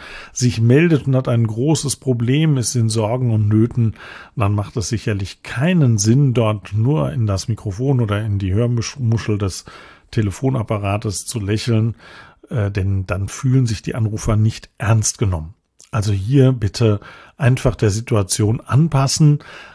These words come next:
aber das sollte nicht eben dazu führen, dass du grundsätzlich nur noch brummig am Telefon bist. Allzu oft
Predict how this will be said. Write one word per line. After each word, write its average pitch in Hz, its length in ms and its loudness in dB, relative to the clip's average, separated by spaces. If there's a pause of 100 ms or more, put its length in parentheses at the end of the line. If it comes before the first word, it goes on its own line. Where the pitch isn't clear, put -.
(140)
aber 135 360 2
das 113 180 0
sollte 120 240 0
nicht 117 220 -2
eben 110 180 0
dazu 101 280 -2
führen, 107 380 0
dass 98 200 -2
du 98 180 -6
grundsätzlich 98 720 -6
nur 95 160 -2
noch 92 380 -4
brummig 104 580 0
am 104 160 -2
Telefon 101 460 0
bist. 90 340 -10 (640)
Allzu 160 460 0
oft 120 320 0